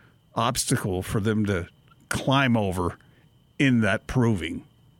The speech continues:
than the Clippers are with the talent they have, especially with the way those guys, especially Kawhi, performs in the playoffs. I mean, yeah, two-time, uh, Finals M V P.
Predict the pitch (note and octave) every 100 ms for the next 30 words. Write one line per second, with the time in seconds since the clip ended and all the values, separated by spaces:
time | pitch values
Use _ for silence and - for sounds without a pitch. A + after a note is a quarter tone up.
0 | _ _ - C3+ A2 F#2+ F2+ B2 G2 -
1 | F2 G#2+ F#2 F2 A#2+ - F2+ - F#2 E2+
2 | E2+ - F#2 - - - - - B2+ -
3 | A2+ F#2 G2 - G#2+ F2+ F#2 F#2+ - F2+
4 | F#2 - - - - - A2+ - - F2+
5 | - - G#2 F#2 E2+ - - B2 F2 F2
6 | - F2 E2+ - F2 F2 E2+ - - -
7 | - - - _ _ G#2 F#2+ F#2 - _
8 | _ _ - - _ _ _ _ _ _
9 | _ _ _ - - - - C#3+ B2 A2+
10 | G#2 G2+ - - _ - G#2 F#2 F2+ G2
11 | A2+ B2+ C4 - - G#2+ G2 G2+ A#2 G2+
12 | G2 F2+ - F#2+ -